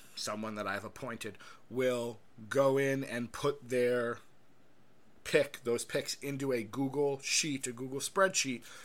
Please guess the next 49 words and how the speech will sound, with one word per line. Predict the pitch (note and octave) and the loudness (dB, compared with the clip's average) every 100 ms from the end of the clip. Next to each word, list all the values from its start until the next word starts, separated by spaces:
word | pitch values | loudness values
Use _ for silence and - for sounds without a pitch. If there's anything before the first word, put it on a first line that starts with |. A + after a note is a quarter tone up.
| - | -12
so | - D3+ | 0 2
that | B2+ A#2+ | 2 2
everyone | B2 A#2+ A2 G#2 | 0 0 -4 -2
can | - G#2+ | -2 -2
see | - B2 | -2 -2
them. | C#2+ - - - - | -6 -12 -16 -18 -10
So | - D3 | 0 4
it | D3+ | 6
is | F3+ D#3 | 4 4
a | |
lot | E3 D#3+ D#3 | 4 4 4
of | C3 | 2
work | C#3+ D3 - A#2+ | 4 4 2 -4
on | B2+ B2+ | -2 -2
the | B2+ | -2
administrative | A#2+ B2+ B2+ - C3 A#2 A#2 | -2 -4 -2 -2 -2 -2 -2
end. | A2+ B2 | -4 -4
That's | A#2 - | -6 -4
why | A#2+ G#2+ | -2 0
I | G2+ | -2
usually | G#2+ D3 D#3 E3 D#3+ | -2 -2 -2 -2 -4
don't | C#3+ D3 D3+ | -2 -2 -4
draft, | C3+ C#3+ D3+ C#3 - - | -8 -6 -4 -6 -10 -12
though | A2+ A#2 | -6 -4
I'm | A#2 | -4
thinking | - D3+ D3 F3+ | -6 -10 -8 -6
about | F3+ F#3 E3+ | 0 2 2
it | E3 | -2
again. | E3 D#3 A#2 F#2 | -2 -2 -2 -8
I | |
got | A#2 D3 | -6 -4
an | |
idea | D3 D3+ F3 E3+ E3+ - | -2 -2 -4 -4 -6 -8
in | E3+ | -10
the | E3+ | -6
hopper. | - D3+ - C3 C3+ - - - - - | -4 -6 -4 -6 -6 -18 -20 -20 -20 -6
So, | - - A#2+ - - - - - - - - - - - - | 6 6 6 -2 -18 -20 -20 -20 -20 -20 -20 -20 -18 -18 2
but | F3 D3+ | 4 6
again, | D3+ C#3+ - | 4 0 -4
twenty-five | - F3+ F3+ - D#3+ D3+ | -2 0 0 4 4 4
rounds | D3+ D3+ D3 | 0 0 -2
or | D3 | 0
so. | - C#3+ C#3 - - - - | 2 2 0 -4 -12 -18 -10
Some | - C3+ | -6 -4
people | C3 C#3 C3+ | -4 -6 -4
want | C3 A2+ | -4 -4
to | B2 | -2
go | B2 | -2
longer. | A#2+ G#2+ A2 F#2 F#2+ | -2 -2 -4 -4 -6